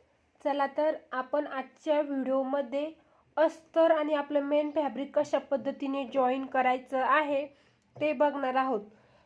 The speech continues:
तर मग व्हिडिओ न स्किप करता शेवटपर्यंत बघा.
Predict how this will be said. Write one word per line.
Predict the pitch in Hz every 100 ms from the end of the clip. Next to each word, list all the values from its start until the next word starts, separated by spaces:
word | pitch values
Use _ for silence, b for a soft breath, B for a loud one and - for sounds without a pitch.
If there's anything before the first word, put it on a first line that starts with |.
| b -
तर | 294 294
मग | 285 277 277 311
व्हिडिओ | 277 254 262 269
न | 269 277 294
स्किप | - 277 269 -
करता | 269 254 269 262
शेवटपर्यंत | - 262 247 247 - 254 240 233 254
बघा. | 254 277 233